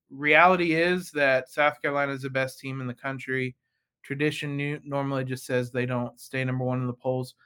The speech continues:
I honestly kinda like it. If you're the best team in the country, just 'cause you lose one game doesn't mean you're no longer the best team in the country. Uh, so hats off to them for staying number one.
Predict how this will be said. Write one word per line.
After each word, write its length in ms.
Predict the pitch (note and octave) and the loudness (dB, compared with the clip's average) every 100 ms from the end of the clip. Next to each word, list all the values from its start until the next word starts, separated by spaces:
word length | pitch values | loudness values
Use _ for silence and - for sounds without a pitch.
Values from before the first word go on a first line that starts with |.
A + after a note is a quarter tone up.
| _ _ _ - | _ _ _ -4
I 120 | C#3 | 0
honestly 300 | G#3 A3+ G#3+ | 2 0 -4
kinda 240 | - F#3+ F#3 | 0 4 6
like 280 | F3 F#3+ | 6 4
it. 160 | B2+ - - | -2 -8 -12
If 140 | B2+ | -2
you're 100 | G3+ | 0
the 80 | G#3+ | 4
best 240 | G3+ G#3 G#3+ | 6 6 4
team 120 | G#3 | 0
in 60 | |
the 60 | F#3+ | 0
country, 400 | F#3+ F#3 F#3 E3+ | 0 -2 -2 -8
just 260 | D#3 D#3+ - | -8 -8 -6
'cause 140 | D#3+ | -4
you 100 | D#3+ | 0
lose 240 | D#3 D3+ | 0 -2
one 200 | D3 C#3+ | -4 -4
game 240 | C3+ C#3 B2 | -2 -2 -2
doesn't 240 | B2 B2+ | -4 -2
mean 160 | C3 C3 | -2 -2
you're 80 | C3 | 0
no 160 | B2+ | 0
longer 260 | B2+ B2+ B2 | 0 -2 -2
the 100 | A#2+ | -2
best 280 | B2 A#2 - | -4 -4 -6
team 160 | B2 | -4
in 60 | A#2+ | -4
the 60 | |
country. 540 | A#2 B2 B2 - A#2+ B2+ _ _ _ _ _ | -6 -8 -8 -8 -10 -10 _ _ _ _ _
Uh, 260 | - A2+ - | -4 -2 -4
so 600 | - C3+ C3 B2+ B2 - _ - | -4 2 6 6 4 -2 _ -14
hats 360 | - D3+ D3+ | 2 2 4
off 180 | D#3+ D3 | 2 2
to 80 | D3 | -2
them 280 | C3+ C3+ C3 | -4 -4 -6
for 140 | B2+ | -10
staying 300 | B2+ C3+ C3 | -8 -6 -4
number 180 | B2+ C3 | -2 -2
one. 380 | B2+ B2 B2 | -2 -2 -2